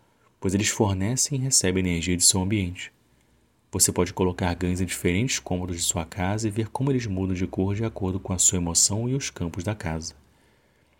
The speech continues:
Você também pode monitorar a altura do Gans no frasco e o lado para o qual ele se inclina. Assim você entenderá o espectro de cores da alma, sua força e seus campos.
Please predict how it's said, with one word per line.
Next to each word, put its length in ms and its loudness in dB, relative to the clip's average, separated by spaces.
Você 200 -6
também 220 0
pode 200 0
monitorar 540 0
a 20 -2
altura 400 0
do 100 2
Gans 320 0
no 60 -6
frasco 600 -4
e 80 6
o 60 6
lado 280 2
para 160 -4
o 60 -4
qual 240 -2
ele 100 -4
se 140 0
inclina. 440 -2
Assim 400 2
você 280 2
entenderá 400 -2
o 80 -2
espectro 580 -2
de 100 -2
cores 360 0
da 140 -2
alma, 460 -4
sua 300 4
força 540 -2
e 40 4
seus 240 2
campos. 540 -8